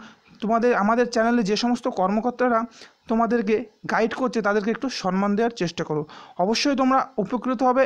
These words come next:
এবং উপরে উঠতে পারবে বলে আমরা বলবো। তো দেখে নাও আজকে সেই অফিসিয়াল নোটিশে কী খবর দেওয়া আছে, এবং আমাদের ভিডিওটা না দেখে থাকলে অবশ্যই ডেসক্রিপশনে লিংক দেওয়া আছে, তাড়াতাড়ি দেখে নাও, তবেই বুঝতে পারবে তুমি। তো দেখে নাও যে ফাইনাল অফিসিয়ালি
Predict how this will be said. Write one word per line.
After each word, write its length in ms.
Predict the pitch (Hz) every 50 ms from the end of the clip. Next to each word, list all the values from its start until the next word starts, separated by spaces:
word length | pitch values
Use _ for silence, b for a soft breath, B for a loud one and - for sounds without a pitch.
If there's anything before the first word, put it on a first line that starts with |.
| - -
এবং 120 | 214 220 226 226 - 220
উপরে 200 | 180 233 233 226 220 214
উঠতে 200 | 190 - - 233 202
পারবে 200 | 220 214 214 208 196 190
বলে 140 | 202 220 294 294 B B B B -
আমরা 160 | 175 185 175 185 160 156
বলবো। 220 | 160 156 143 147 143 139 b b b b b b -
তো 40 | 254 233 190
দেখে 180 | 226 220 277 269
নাও 100 | 277 277 240 226
আজকে 180 | 240 233 - 285 269 -
সেই 160 | - 262 254 226 - - 196
অফিসিয়াল 340 | 190 - 247 - 302 285 269 262 247
নোটিশে 300 | 247 233 254 247 - 240 233 233 -
কী 80 | 254 269 - -
খবর 200 | 226 220 214 240 220 190
দেওয়া 140 | 240 240 240 233
আছে, 140 | 233 269 277 320 B B B B - 202
এবং 120 | 208 233 240 - - 196
আমাদের 220 | 214 247 226 269 254 208
ভিডিওটা 320 | 247 202 254 262 254 254 240 214
না 60 | 208 220 247
দেখে 140 | 254 262 254 254
থাকলে 160 | 254 262 247 226
অবশ্যই 280 | 196 220 214 - 247 214 160 180
ডেসক্রিপশনে 520 | 190 190 - - 277 247 - 269 247 247 226 208
লিংক 140 | 226 226 220 196
দেওয়া 140 | 220 214 214
আছে, 100 | 202 277 302 302 B B B B B -
তাড়াতাড়ি 340 | 190 185 190 190 220 254 277 202 170
দেখে 180 | 180 165 196 190
নাও, 100 | 220 285 294 285 302 - - -
তবেই 260 | 190 196 - 285 285 220 196
বুঝতে 220 | 214 185 170 208 185 160
পারবে 200 | 156 151 143 143 143
তুমি। 140 | 143 147 147 151 B B B B B B B -
তো 80 | 247 240 240 240 233 240 - - _ 180 185 170
দেখে 180 | 247 247 277 302 285
নাও 120 | 254 254 254 269 226 180
যে 60 | 240 233 -
ফাইনাল 360 | - - 208 220 240 262 269 277 - - 175
অফিসিয়ালি 500 | 185 - 269 240 - 285 269 269 277 269